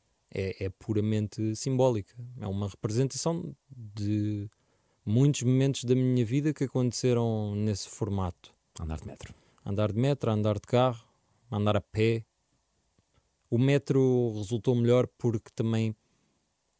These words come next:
Speaker 1: é o que permite um sound design mais interessante.
Speaker 2: Sim, sim.
Speaker 1: Eu, a minha primeira opção seria um carro, mas depois seria só silêncio.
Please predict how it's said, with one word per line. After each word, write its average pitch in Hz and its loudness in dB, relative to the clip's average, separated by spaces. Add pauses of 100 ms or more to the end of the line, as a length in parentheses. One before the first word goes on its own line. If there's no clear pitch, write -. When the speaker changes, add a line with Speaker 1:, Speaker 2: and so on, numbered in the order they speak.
(140)
Speaker 1:
é 123 2
o 127 4
que - -12
permite 120 2 (360)
um 113 -2
sound 113 2
design 110 0
mais 107 0
interessante. 107 -4
Speaker 2:
Sim, 95 -2
sim. 80 -8 (400)
Speaker 1:
Eu, 113 0
a 113 -2
minha 127 4
primeira 135 2
opção 123 -2
seria 120 0
um 113 0
carro, 107 0 (680)
mas 107 0 (320)
depois 110 -6
seria 113 2
só 123 2
silêncio. 110 -2